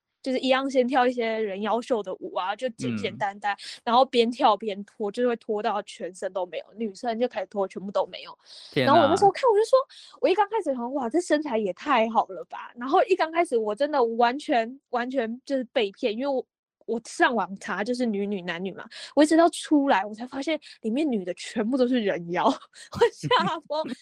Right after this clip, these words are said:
Speaker 2: <laughs>
Speaker 1: 而且是因为出来他们就穿着他们里面的衣服，然后一个人在外面，然后他们一直说：“哦，picture，picture。”那声音出到我吓到，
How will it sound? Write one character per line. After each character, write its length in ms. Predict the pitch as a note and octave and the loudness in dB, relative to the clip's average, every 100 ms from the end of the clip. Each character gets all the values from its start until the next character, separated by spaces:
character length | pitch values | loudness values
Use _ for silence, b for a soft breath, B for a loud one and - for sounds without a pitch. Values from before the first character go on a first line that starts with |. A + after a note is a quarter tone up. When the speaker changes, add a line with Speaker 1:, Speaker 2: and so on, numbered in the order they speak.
| - | -10
Speaker 2:
<laughs> 240 | D#4 E4+ | -10 -4
Speaker 1:
而 100 | F#4+ | -4
且 60 | G#4+ | -2
是 100 | G#4+ | -4
因 40 | A4 | -6
为 60 | A#4 _ _ - | -6 _ _ -2
出 200 | G#4+ G4 | 0 0
来 160 | C4+ | -4
他 80 | D#4 | -4
们 80 | D#4+ | -8
就 80 | G4 | -10
穿 220 | - D#4 | -8 -6
着 60 | D4+ | -4
他 80 | D#4 | -4
们 80 | |
里 60 | C4+ | -6
面 200 | A#3 C#4 | -4 -6
的 40 | B3+ | -6
衣 160 | C4 | -8
服， 160 | D4+ F#3+ | -8 -12
然 140 | G3+ | -8
后 40 | A#3+ | -6
一 60 | |
个 80 | D4 | -4
人 100 | A#3 | -6
在 120 | A3 | -4
外 180 | B3+ A3+ | -2 -2
面， 180 | A3+ G#3 | -2 -6
然 80 | A3+ | -6
后 60 | |
他 80 | D4+ | -6
们 100 | D4 | -4
一 120 | E4 | -2
直 80 | E4 | -2
说 100 | D#4 | 0
：“哦， 40 | A#4+ C#5+ | 0 2
picture，picture。” 680 | D5 - D#5+ D#5+ C5+ C5+ A#4 | 2 4 4 4 2 2 0
那 120 | B4+ | -2
声 140 | F#4 | -4
音 100 | F#4 | -6
出 240 | A4 F#4 D#4+ | -4 -4 2
到 180 | F4+ C4 | 2 2
我 120 | F#3+ | -2
吓 340 | - B3 G#3 | -6 -8 -8
到， 200 | A3 B3 | -10 -12